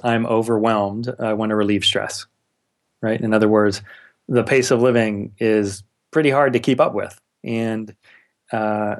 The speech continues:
anyone has a mobile device knows, uh, mobile devices get better twice a year, right? But the brain doesn't.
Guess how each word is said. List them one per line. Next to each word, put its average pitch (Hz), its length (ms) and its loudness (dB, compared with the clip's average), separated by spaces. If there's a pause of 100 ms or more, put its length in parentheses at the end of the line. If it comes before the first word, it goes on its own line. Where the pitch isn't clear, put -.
(120)
anyone 120 260 2
has 113 140 2
a 110 60 0
mobile 127 300 2
device 107 440 2
knows, 110 640 0 (340)
uh, 104 480 0
mobile 120 280 2
devices 110 420 0
get 107 260 -2
better 107 260 0
twice 110 320 0
a 110 60 -2
year, 120 320 -2 (340)
right? 113 240 0 (840)
But 127 180 0
the 123 80 2
brain 127 320 2
doesn't. 123 380 0